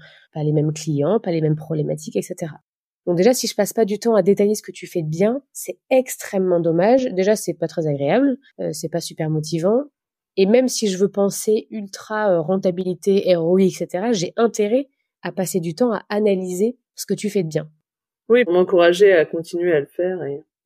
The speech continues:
Speaker 2: mm.
Speaker 1: Exactement. Et quand j'ai des managers, donc je forme des collaborateurs ou des managers, peu importe, ce sont les mêmes outils parce qu'on verra que le principe de faire du feedback, c'est pas que du manager envers son collaborateur,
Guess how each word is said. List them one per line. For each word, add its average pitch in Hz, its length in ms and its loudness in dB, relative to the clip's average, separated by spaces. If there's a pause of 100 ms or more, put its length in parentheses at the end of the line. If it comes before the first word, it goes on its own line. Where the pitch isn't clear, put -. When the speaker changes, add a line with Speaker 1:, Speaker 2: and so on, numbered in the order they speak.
Speaker 2:
mm. - 40 -14 (180)
Speaker 1:
Exactement. 165 640 -4 (460)
Et 190 120 2
quand 233 260 4
j'ai 202 180 2
des 160 500 0 (340)
managers, 170 600 4
donc 156 160 2
je 165 200 -16
forme 160 460 -6
des 151 140 -4
collaborateurs 151 800 0
ou 170 80 -4
des 151 100 -2
managers, 143 480 0 (400)
peu 165 60 -2
importe, 156 260 0
ce - 80 -14
sont - 160 -4
les 147 80 2
mêmes 185 200 6
outils 170 240 0
parce 196 200 0
qu'on 175 160 4
verra 170 260 2
que 185 140 -10
le - 60 -20
principe 165 420 -14
de 170 60 -12
faire 170 180 -4
du 160 100 -4
feedback, 180 800 -2
c'est - 240 -10
pas 202 140 -4
que 214 320 2
du 170 160 -2
manager 170 600 4
envers 165 260 2
son 170 160 -4
collaborateur, 151 720 -2